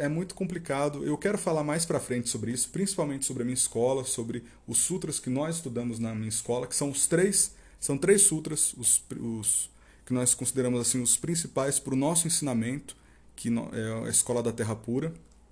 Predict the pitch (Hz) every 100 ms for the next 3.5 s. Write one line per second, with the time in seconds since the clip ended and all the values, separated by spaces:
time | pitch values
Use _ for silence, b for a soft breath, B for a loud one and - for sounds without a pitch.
0 | - - - - b b b b b b
1 | - - 120 127 131 123 - - - 143
2 | 151 156 165 180 165 - 147 139 - -
3 | 123 131 165 -